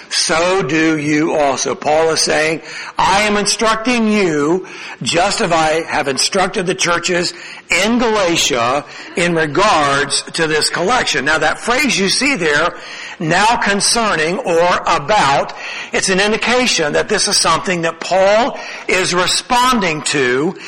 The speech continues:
in the letter that they had written to him. Now remember,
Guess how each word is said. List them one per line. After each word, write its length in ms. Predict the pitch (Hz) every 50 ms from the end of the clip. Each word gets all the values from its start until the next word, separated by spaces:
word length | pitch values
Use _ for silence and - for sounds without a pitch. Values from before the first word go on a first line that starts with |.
| - - - - -
in 160 | 196 180 185
the 140 | 180 170 170
letter 540 | 160 156 175 202 240 226 190 165 160 170 170
that 180 | 170 165 165
they 220 | - 180 185 190 175
had 220 | 175 190 190 170
written 300 | 180 175 180 185 - 180
to 100 | 185 180
him. 300 | 160 180 196 160 135 127
Now 140 | 147 143 143
remember, 420 | 147 151 165 196 190 156 143 131